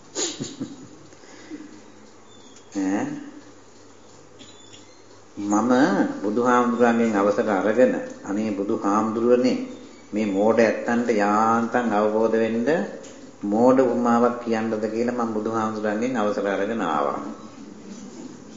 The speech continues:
කියන්නද? මෝඩ උපමාවක් ඈ. හැබැයි ඔක ඇත්ත කියලා හිතන්න නම් එපා. මෝඩම මෝඩ උපමාවක් කියන්න හදන්නේ.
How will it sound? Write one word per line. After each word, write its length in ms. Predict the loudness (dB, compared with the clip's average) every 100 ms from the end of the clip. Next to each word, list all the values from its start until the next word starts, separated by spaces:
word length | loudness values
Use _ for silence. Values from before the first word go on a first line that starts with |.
| -18 -18 -18 -18 -4
කියන්නද? 540 | 4 6 6 4 4 6 6 4 -2 -10 -14 -14 -12 -12 -12 -14 -16 -16 -16 -14 0
මෝඩ 300 | 6 8 8
උපමාවක් 680 | 6 2 0 0 -2 -2
ඈ. 200 | -2 -2 -4 -10 -16 -18 -18 -20 -20 -20 -20 -20 -20 -20 -18
හැබැයි 280 | -6 2 6
ඔක 120 | 8
ඇත්ත 220 | 6 6 4
කියලා 240 | 4 2
හිතන්න 260 | 2 0 0
නම් 220 | 0 0
එපා. 260 | -2 -4 -6 -14 -18 -18 -16 -18 -18 -20 -20 -20 -20 -12
මෝඩම 680 | -4 0 4 6 6 6 6
මෝඩ 260 | 4 6 6
උපමාවක් 460 | 6 0 0 -2
කියන්න 240 | -2 -4 -6
හදන්නේ. 440 | -8 -10 -10